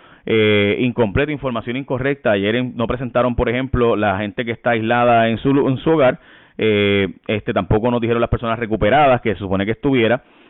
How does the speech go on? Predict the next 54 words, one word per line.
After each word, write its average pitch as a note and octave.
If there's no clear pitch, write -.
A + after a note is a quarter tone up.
Eh, G#2+
se A#2
había A#2
reportado B2+
una B2+
cifra C3+
de B2
cuarenta A2
muertos, B2
después G#2
bajó A2
a A#2
treinta A#2+
y A2+
tres, D3
finalmente G#2+
fueron A2
treinta A2+
y B2
nueve, B2+
se -
admitió G2
el A2+
error A#2+
y A#2+
fue G#2+
corregido. A#2
También A#2+
se E3
corrigió D3+
la C#3
cantidad A2+
de, B2+
de G#2+
personas A2
infectadas A2+
por B2
dengue, C#3
no G#2+
hay A2+
un A#2+
brote B2
de A#2
mil C#3
personas B2+
con D3
dengue, B2+
son G2+
ciento A2+
veinte, A2+
sigue G2
siendo G#2
un G2+
número G#2+